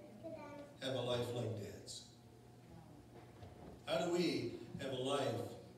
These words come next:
that is devoted to God? And it's pretty simple. It really is. And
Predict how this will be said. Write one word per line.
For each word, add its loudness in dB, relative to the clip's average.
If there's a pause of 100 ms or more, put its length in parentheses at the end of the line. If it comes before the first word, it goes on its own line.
(880)
that 0
is 0
devoted 0
to -4
God? -10 (1600)
And 2
it's 6
pretty 6
simple. 2 (880)
It -2
really 6
is. 4 (2750)
And 6